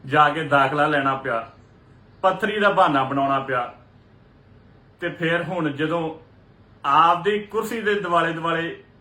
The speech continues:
ਇੱਕ ਜਾਲ ਬਣ ਗਿਆ। ਪਿਛਲੇ ਦਿਨੀ ਓ ਐਸ ਡੀ ਬਦਲਤਾ, ਇੱਕ ਹੋਰ ਬਦਲਣਾ, ਕਰਪਸ਼ਨ ਦੇ ਆਰੋਪ ਲੱਗਦੇ ਆ, ਈ ਡੀ ਦਾ ਖਤਰਾ ਵੀ ਬਣਿਆ। ਲੀਕ ਕਵਰ ਪਾਲਿਸੀ ਪੰਜਾਬ ਸਰਕਾਰ ਤੇ ਵੀ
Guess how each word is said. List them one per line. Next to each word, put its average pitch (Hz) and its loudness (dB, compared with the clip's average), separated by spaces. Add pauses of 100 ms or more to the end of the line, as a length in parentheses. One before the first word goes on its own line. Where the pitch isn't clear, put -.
(220)
ਇੱਕ 175 -10
ਜਾਲ 143 0
ਬਣ 147 -2
ਗਿਆ। 151 -2 (1040)
ਪਿਛਲੇ 180 0
ਦਿਨੀ 190 -6
ਓ 160 0
ਐਸ 156 0
ਡੀ 185 -8
ਬਦਲਤਾ, 165 -2 (100)
ਇੱਕ 165 -8
ਹੋਰ 143 -4
ਬਦਲਣਾ, 156 -2 (640)
ਕਰਪਸ਼ਨ 175 0
ਦੇ 180 -2
ਆਰੋਪ 147 2
ਲੱਗਦੇ 160 -2
ਆ, 160 -4
ਈ 156 -6
ਡੀ 170 -6
ਦਾ 170 0
ਖਤਰਾ 147 -2
ਵੀ 147 -4
ਬਣਿਆ। 135 -4 (1000)
ਲੀਕ 175 -2
ਕਵਰ 202 -2
ਪਾਲਿਸੀ 175 -2
ਪੰਜਾਬ 151 2
ਸਰਕਾਰ 156 -2
ਤੇ 165 -4
ਵੀ 160 -10